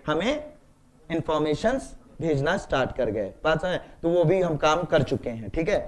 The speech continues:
तो बात समझ में आ रही है कि कैसे कैसे हुआ? ये अपने एंगल पर इजेक्ट हो गया, ये अपने एंगल पर, और सब अपने अपने एंगल पर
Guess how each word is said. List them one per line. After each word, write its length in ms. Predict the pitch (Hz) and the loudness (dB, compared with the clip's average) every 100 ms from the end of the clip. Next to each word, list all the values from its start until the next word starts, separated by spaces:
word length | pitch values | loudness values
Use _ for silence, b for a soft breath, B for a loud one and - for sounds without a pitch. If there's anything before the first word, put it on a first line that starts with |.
| B B - | B B 0
तो 80 | 170 | 4
बात 140 | 294 | 4
समझ 160 | 208 208 | 4 4
में 80 | |
आ 40 | 214 | 4
रही 140 | 220 | 4
है 60 | 233 | 2
कि 100 | 220 | 2
कैसे 300 | 202 196 214 | 4 4 4
कैसे 240 | 208 190 | 2 4
हुआ? 200 | 220 220 - - | 6 6 4 6
ये 60 | |
अपने 260 | 165 151 214 220 - 214 - | 6 8 4 0 -2 -4 0
एंगल 240 | 196 202 220 | 0 2 2
पर 160 | 240 | 4
इजेक्ट 300 | 220 202 - | 4 4 4
हो 40 | 226 | 2
गया, 140 | 214 | 4
ये 120 | 170 | 4
अपने 240 | 151 151 214 | 2 2 0
एंगल 200 | 214 233 | 2 0
पर, 180 | 233 170 | 2 0
और 200 | - 170 | 0 -2
सब 220 | - 214 | 0 0
अपने 220 | 180 202 | 2 0
अपने 260 | 180 208 180 | -2 0 0
एंगल 280 | 170 175 | 2 0
पर 300 | - 233 285 | 2 4 4